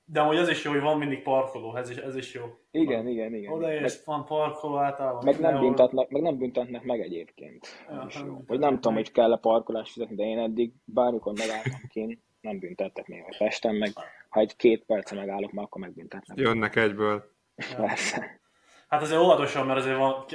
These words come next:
Speaker 1: e, akkor le-, én leszek az első, aki ezt elmondja, hogy ha még ott a csapatnál mondták, hogy
Speaker 2: Aha.
Speaker 1: van, van amúgy olyan hely, Szombathely, ahol
Speaker 2: Aha.
Speaker 1: kell fizetni a parkolásért.
Speaker 2: Aha.
Speaker 1: Hát, hogyha főtéren
Speaker 2: Jó.
Speaker 1: vagy, és ott parkolsz, ott kell fizetni.
Speaker 2: Aha,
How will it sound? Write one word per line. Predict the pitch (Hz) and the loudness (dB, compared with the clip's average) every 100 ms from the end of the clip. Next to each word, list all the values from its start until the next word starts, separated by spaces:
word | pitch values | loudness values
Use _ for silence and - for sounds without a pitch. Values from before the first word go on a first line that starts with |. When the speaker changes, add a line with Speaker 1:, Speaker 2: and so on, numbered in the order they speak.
| 165 - | -14 -6
Speaker 1:
e, | 160 147 | -2 0
akkor | 151 - 156 | 0 0 2
le-, | 165 165 | 4 6
én | 170 | 6
leszek | 170 156 143 | 6 6 4
az | 143 | 4
első, | 143 143 | 4 4
aki | 135 135 | 0 -2
ezt | 127 139 | 0 2
elmondja, | 131 135 135 | 2 2 0
hogy | 127 123 | -2 -4
ha | 135 | -4
még | 131 127 | -2 -2
ott | 127 | -6
a | 131 | -8
csapatnál | 143 139 131 135 135 | -6 -4 -4 -2 -4
mondták, | 135 135 | -4 0
hogy | 113 | 2
Speaker 2:
Aha. | |
Speaker 1:
van, | 127 139 - - | 4 2 0 -12
van | 143 147 151 | -4 0 0
amúgy | 131 123 120 | 0 -4 -8
olyan | 127 120 117 - | -8 -8 -8 -4
hely, | 143 131 - | -4 -2 -8
Szombathely, | - 139 131 127 | -6 -4 -2 2
ahol | 120 | 4
Speaker 2:
Aha. | 117 | 4
Speaker 1:
kell | 127 127 | 2 0
fizetni | 135 127 123 135 | -2 -2 -2 -4
a | |
parkolásért. | 127 165 - - 190 190 - 196 143 | -2 -2 0 4 4 4 2 0 0
Speaker 2:
Aha. | 139 160 - 143 | 4 4 6 6
Speaker 1:
Hát, | 170 | 6
hogyha | 170 170 | 4 2
főtéren | 170 185 196 147 160 151 | 2 4 6 6 6 6
Speaker 2:
Jó. | 151 | 4
Speaker 1:
vagy, | 160 | 2
és | 151 | 2
ott | 156 156 | 0 2
parkolsz, | 156 147 156 151 | 2 4 2 -2
ott | - | -4
kell | 147 139 | 0 0
fizetni. | 131 123 120 113 - | 0 -6 -6 -10 -10
Speaker 2:
Aha, | 113 113 117 117 | -4 2 2 0